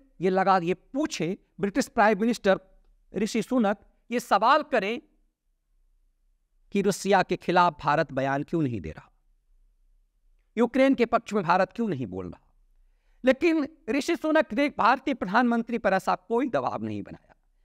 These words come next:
ऐसा कुछ भी नहीं कहा। रूस और यूक्रेन युद्ध पर कोई चर्चा ही नहीं हुई, किसी ने नहीं किया। सिर्फ ये हुई बात कि युद्ध समस्या का समाधान नहीं है और भारत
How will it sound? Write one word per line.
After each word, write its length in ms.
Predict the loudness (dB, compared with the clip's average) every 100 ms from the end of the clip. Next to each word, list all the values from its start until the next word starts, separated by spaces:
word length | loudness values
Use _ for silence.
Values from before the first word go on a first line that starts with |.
| _ _ -2
ऐसा 160 | 0
कुछ 280 | 0 -2 -4
भी 120 | -2
नहीं 220 | 0 -2 -6
कहा। 200 | -12 _ _ _ _ _ _ _ -4
रूस 280 | 0 0 4
और 180 | 2 4
यूक्रेन 380 | 4 6 6 2
युद्ध 220 | -2 -4
पर 180 | -2 0
कोई 220 | 0 -2
चर्चा 460 | 0 0 0 2
ही 140 | 2 2
नहीं 200 | -4 -4
हुई, 340 | -8 -12 -16 _ _ _ -4
किसी 280 | -2 0
ने 100 | 0
नहीं 220 | 0 0 -4
किया। 280 | -4 -4 -6 _ _ _ _ _ _ _ _ _ _ _
सिर्फ 300 | 0 0 2
ये 140 | 0
हुई 280 | 0 0 0
बात 480 | 2 2 2 _ _ _ _
कि 120 | 0
युद्ध 280 | 0 0 -4 -6 _
समस्या 500 | -2 0 0 2 2
का 120 | 2
समाधान 580 | -2 0 -2 -2 0 0
नहीं 260 | 2 0 0
है 260 | 0 0 -2 _ _ _ _
और 160 | 2 2
भारत 420 | 2 2 2